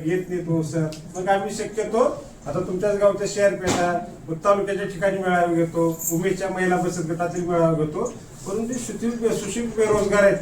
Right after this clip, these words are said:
तरुण, खरे त्यांच्या हाताला काम पाहिजे, गरज असते त्यांना आहे. परंतु कुठं तर ह्या पदाधिकारी किंवा आमचा थोडा विसंगीतपणा असतो किंवा पदाधिकारी इंटरेस्ट नसतात. आम्ही तर सांगत असतो, तुमच्या गावात मेळावा आम्ही येतो,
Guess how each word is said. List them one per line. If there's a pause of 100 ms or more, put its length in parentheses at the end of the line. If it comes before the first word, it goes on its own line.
तरुण, (180)
खरे (160)
त्यांच्या
हाताला
काम
पाहिजे, (560)
गरज
असते
त्यांना
आहे.
परंतु
कुठं
तर
ह्या (640)
पदाधिकारी
किंवा
आमचा
थोडा (100)
विसंगीतपणा
असतो
किंवा
पदाधिकारी
इंटरेस्ट
नसतात.
आम्ही
तर
सांगत
असतो,
तुमच्या
गावात
मेळावा
आम्ही
येतो,